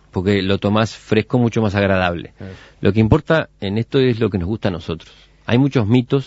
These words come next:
Speaker 1: sobre el vino y hay que disfrutarlos como te guste, pero muchas veces hay gente que le gustan los vinos blancos mu-, porque son más fríos, pero porque no se animan a poner un tinto en la heladera, ¿no?
Speaker 2: Claro.
Speaker 1: Si te tomás un tinto frío, es riquísimo. A mí me encanta, en verano,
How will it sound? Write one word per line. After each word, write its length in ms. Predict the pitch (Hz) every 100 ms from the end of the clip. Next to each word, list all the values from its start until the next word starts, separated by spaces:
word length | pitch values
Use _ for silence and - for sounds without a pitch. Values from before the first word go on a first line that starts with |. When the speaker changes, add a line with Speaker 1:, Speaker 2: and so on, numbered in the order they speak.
| - -
Speaker 1:
sobre 220 | 98 95
el 80 | 95
vino 340 | 107 120 143 - _ _ - - - - - -
y 80 | 98
hay 80 | 107
que 80 |
disfrutarlos 520 | 117 98 87 101 110 107
como 180 | 95
te 100 | 82
guste, 380 | 85 87 - 85 -
pero 560 | 85 87 85 82 76 - - 220 247
muchas 360 | 101 107 104 101
veces 220 | 110 127
hay 80 | 98
gente 260 | 113 107 104
que 60 |
le 60 | 90
gustan 240 | 92 92
los 100 | 87
vinos 220 | 92 95 92
blancos 320 | 98 101 87
mu-, 260 | 92 92
porque 240 | - 90 85
son 160 | 95 98
más 200 | 107 -
fríos, 480 | 104 113 139 - -
pero 240 | 95 90
porque 180 | 92 98
no 80 | 104
se 80 | 107
animan 360 | 98 107 117
a 60 | 104
poner 240 | 95 98
un 140 | 98 92
tinto 280 | 104 104 131
en 40 |
la 60 | 90
heladera, 440 | 92 98 82 - -
¿no? 60 |
Speaker 2:
Claro. 180 | 110 98 - _ _ -
Speaker 1:
Si 200 | - 87
te 140 | 85
tomás 240 | 95 104
un 100 | 107
tinto 300 | 101 107 98
frío, 500 | 87 - 131 175 117 - - - -
es 140 | 98
riquísimo. 460 | 90 92 131 - 80
A 60 | 104
mí 80 |
me 60 | 139
encanta, 440 | 95 127 101 85 -
en 160 | 92 87
verano, 440 | 101 110 139